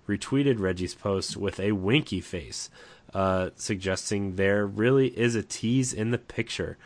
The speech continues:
According to the LinkedIn page, Ri-, uh, Rivera has been with Retro for nearly four years.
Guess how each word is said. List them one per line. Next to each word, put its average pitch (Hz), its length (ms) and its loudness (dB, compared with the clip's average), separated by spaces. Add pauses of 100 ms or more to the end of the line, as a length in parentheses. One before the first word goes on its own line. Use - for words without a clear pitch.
(220)
According 135 400 4
to 135 100 4
the - 20 4
LinkedIn 113 420 2
page, 104 280 0 (180)
Ri-, 104 200 -4 (180)
uh, 101 220 2
Rivera 110 440 4
has 98 280 0
been 101 200 0
with 92 180 -4
Retro 98 320 0
for 95 220 -6
nearly 95 360 0
four 92 640 -2 (400)
years. 90 800 -2